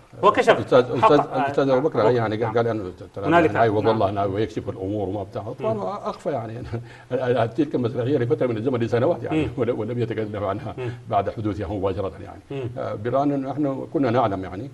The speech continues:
Speaker 2: كنا
Speaker 1: مم.
Speaker 2: نعلم. آه، لكن حقيقة، آه، الشيء المدهش جدًا حقيقة أنه،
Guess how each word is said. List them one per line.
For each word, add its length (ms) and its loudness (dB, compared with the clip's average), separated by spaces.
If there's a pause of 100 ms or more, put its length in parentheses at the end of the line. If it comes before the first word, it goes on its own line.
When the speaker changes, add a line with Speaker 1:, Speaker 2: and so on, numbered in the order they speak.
Speaker 2:
كنا 140 -10
Speaker 1:
مم. 60 -4
Speaker 2:
نعلم. 260 -8 (540)
آه، 300 -4
لكن 420 -6
حقيقة، 320 -6 (720)
آه، 260 -8
الشيء 220 -2
المدهش 360 0
جدًا 380 -4
حقيقة 380 -6
أنه، 300 -4